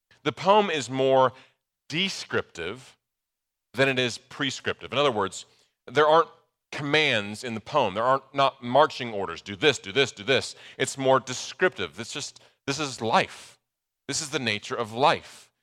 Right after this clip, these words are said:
These are the seasons that we find ourselves in throughout our life. And the preacher's making it very clear for us that it's God,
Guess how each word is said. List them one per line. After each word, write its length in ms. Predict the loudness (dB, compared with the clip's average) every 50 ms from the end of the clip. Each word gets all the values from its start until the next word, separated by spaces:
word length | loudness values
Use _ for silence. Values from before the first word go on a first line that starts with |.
| _ _ _ _ -2
These 180 | -2 0 0 -2
are 60 | -4
the 60 | -6
seasons 1120 | -4 -4 -4 -2 -2 -2 -2 -2 -4 -8 -10 -10 -10 -10 -12 -12 -12 -12 -12 -14 -14 -16 -20 _ _ _ _ _ _ _ _ -2
that 200 | 0 0 0 0
we 100 | -2 -4
find 460 | -4 -2 2 4 4 4 4 2 2
ourselves 680 | 4 4 4 4 4 0 0 2 4 4 4 2 -2 -6 -8
in 380 | -6 -4 -4 -4 -6 -8 -12 -14
throughout 520 | -12 -10 -8 -8 -6 -4 -2 -2 -2 -2 0
our 180 | 0 0 2 2
life. 440 | 0 -2 -2 -4 -6 -12 -20 _ _ _ _ _ _ _ _ _ _ _ _ _ _ _ _ _ _ -2
And 580 | 2 4 4 4 2 2 -2 -8 -12 -14 -16 -18 _ _ _ _ _ _ _ _ _ _ _ _ _ -2
the 80 | -2
preacher's 400 | -2 0 -2 -2 -2 -4 -4 -2
making 200 | -2 -2 -2 -2
it 140 | -6 -6 -4
very 240 | 0 2 2 2 2
clear 260 | 0 0 0 0 0
for 200 | 0 0 0 0
us 160 | 0 0 0
that 80 | -2 -2
it's 140 | -2 -4 -8 _ -12 -6
God, 580 | -2 0 0 2 2 2 0 -2 -4 -6 -12